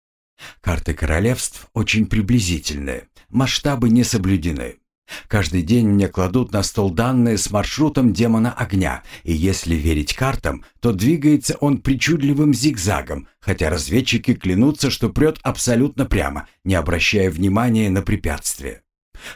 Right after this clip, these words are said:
Потому его маршрут приходится всё время уточнять. Впереди оказываются совсем не те места, которые были намечены всего пару дней назад.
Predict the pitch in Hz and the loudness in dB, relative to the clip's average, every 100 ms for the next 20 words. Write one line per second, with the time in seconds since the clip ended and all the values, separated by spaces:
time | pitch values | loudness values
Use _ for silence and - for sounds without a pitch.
0 | - 87 80 90 151 147 104 110 104 101 | -2 0 2 4 4 4 2 0 0 -2
1 | - 131 180 - 113 98 139 151 - 131 | -2 0 -2 0 -2 0 0 0 0 -2
2 | - 110 101 135 147 147 139 127 - 87 | 0 -2 2 2 2 0 -4 -2 -2 -4
3 | 69 71 - _ _ _ - - - 90 | -6 -6 -10 _ _ _ -16 -14 -4 0
4 | 80 78 113 - - 90 85 85 90 85 | 0 0 -2 -2 -4 -2 -2 0 0 0
5 | 98 - 90 - 104 101 98 107 98 95 | -4 -2 -2 0 2 2 2 0 0 0
6 | - 131 147 107 95 87 90 87 98 95 | -2 -2 -2 -4 -2 0 0 2 0 2
7 | 95 113 147 135 143 - - 92 127 - | 2 2 2 2 2 2 -2 0 -2 0
8 | 135 135 127 95 98 101 110 - - - | -4 -2 -4 0 0 2 0 -4 -8 -10